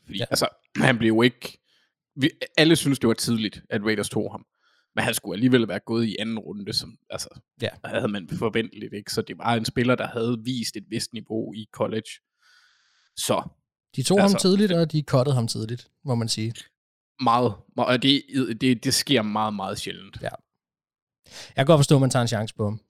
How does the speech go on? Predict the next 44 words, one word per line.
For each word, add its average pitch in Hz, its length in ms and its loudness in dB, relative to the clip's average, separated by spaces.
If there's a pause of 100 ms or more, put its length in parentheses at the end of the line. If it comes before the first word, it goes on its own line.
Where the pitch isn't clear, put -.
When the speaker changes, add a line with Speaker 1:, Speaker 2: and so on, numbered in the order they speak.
(140)
Speaker 2:
Øh, 117 60 0 (280)
det - 100 2
må 113 60 2
jeg 107 140 -2
Speaker 1:
Ja. 101 120 -2
Speaker 2:
sige. - 60 -14 (220)
Så, 104 360 0
øh, 98 280 -2
Speaker 1:
Og 117 80 4
Speaker 2:
s- 123 40 2
Speaker 1:
hvis 135 140 6
han 139 120 4
så 151 120 2
lykkes, 151 300 4
så - 160 -2 (140)
koster 127 300 2
han 110 140 0
dem 104 120 -4
seks - 280 0
millioner 107 440 -2
i 101 120 -4
det 95 200 -6
resterende 98 440 -4
år 101 160 -8
af - 60 -10
hans 107 140 -12
kontrakt, - 500 -8
ikke? 120 180 0
Altså, 117 180 -2
det, 117 280 -2 (120)
det, 120 140 0
så 123 100 0
har 117 180 2
de 104 100 -6
ham, 104 140 -6
hvad 110 120 -4
er 110 120 -2
det? 113 220 -4 (1120)
Så 117 100 -2
må 107 100 -2
det 104 80 -2
jo 104 60 0
være 101 260 -2 (340)
tr-, - 140 -8